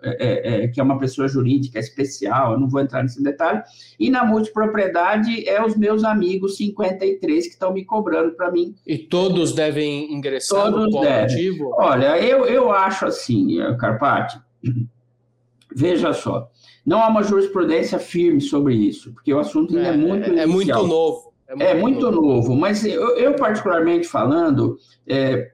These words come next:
Speaker 1: eu acho assim, se, se você já der ao, ao administrador condominial
Speaker 2: É,
Speaker 1: os
Speaker 2: tal-,
Speaker 1: poderes,
Speaker 2: sim,
Speaker 1: ele
Speaker 2: os
Speaker 1: já entra
Speaker 2: poderes, o
Speaker 1: sozinho,
Speaker 2: condomínio,
Speaker 1: é.
Speaker 2: sim, sim, eu também
Speaker 1: Entendeu?
Speaker 2: acho, eu também
Speaker 1: Você
Speaker 2: acho.
Speaker 1: confere a ele poderes na convenção pra que ele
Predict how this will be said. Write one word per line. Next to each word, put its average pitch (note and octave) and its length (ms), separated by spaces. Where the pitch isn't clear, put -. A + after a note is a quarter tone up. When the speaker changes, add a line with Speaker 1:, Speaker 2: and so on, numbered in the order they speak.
Speaker 1:
eu G3 180
acho G#3 300
assim, C3+ 340
se, - 360
se - 180
você G#3+ 400
já G3+ 180
der C#3 380
ao, B2 260
ao B2 240
administrador D3 880
condominial C3+ 560
Speaker 2:
É, - 40
Speaker 1:
os E3 60
Speaker 2:
tal-, D#3 100
Speaker 1:
poderes, F3 480
Speaker 2:
sim, A3+ 80
Speaker 1:
ele B3 120
Speaker 2:
os A#3+ 60
Speaker 1:
já A#3 160
entra A#3+ 180
Speaker 2:
poderes, F#3+ 160
o B3 80
Speaker 1:
sozinho, F#3+ 440
Speaker 2:
condomínio, F#3 280
Speaker 1:
é. F#3 80
Speaker 2:
sim, D#3 400
sim, C#3+ 300
eu E3+ 160
também E3+ 240
Speaker 1:
Entendeu? A3 160
Speaker 2:
acho, - 240
eu B2 140
também - 200
Speaker 1:
Você - 140
Speaker 2:
acho. G#3+ 80
Speaker 1:
confere A#3 680
a F#3+ 80
ele G#3 280
poderes E3+ 640
na F#3 160
convenção F3+ 880
pra F#3 220
que G#3+ 120
ele A#3 280